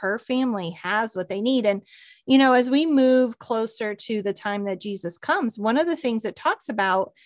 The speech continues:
is there's going to be famine. There's going to be times when the food chain is going to break down. And we've seen some of that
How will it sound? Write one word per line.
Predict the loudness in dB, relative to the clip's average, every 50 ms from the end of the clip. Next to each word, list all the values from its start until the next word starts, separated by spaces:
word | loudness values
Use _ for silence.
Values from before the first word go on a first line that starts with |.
| _ _ _ -4
is | -2 -2 0 2
there's | 2 2 2 2 -2
going | -4 -2 -2 0 0 -2 -4
to | -6 -6
be | -6 -8 -10
famine. | -10 -12 -12 -12 -12 -12 -12 -12 -12 -14 -16 _ _ _ _ _ _ _ _ 0
There's | 0 0 0 0
going | -2 -4 0 2 2 2 0 0
to | -2 -2
be | -2 -2 -4
times | -6 -6 -4 -2 -2 0 -2 -2 -4 -4
when | -4 -4 -4 -4
the | -6 -6
food | -10 -12 -6 0 2 2 4 4 2 2 0 0 -2 -4 -8
chain | -10 -8 -6 -4 -4 -4 -4 -4 -6 -6 -6
is | -6 -6 -8
going | -6 -6 -4 -4 -4 -4 -6 -8
to | -10 -4
break | -2 -2 -2 0 0
down. | 0 2 2 2
And | 4 4
we've | 4 4 4
seen | 2 0 -2 0 2 2 2 0
some | -2 -6 -6 0 0 0 2 0
of | -2 -4 -4 -8 -8
that | -8 -6 -4 -2 -2 -4 -4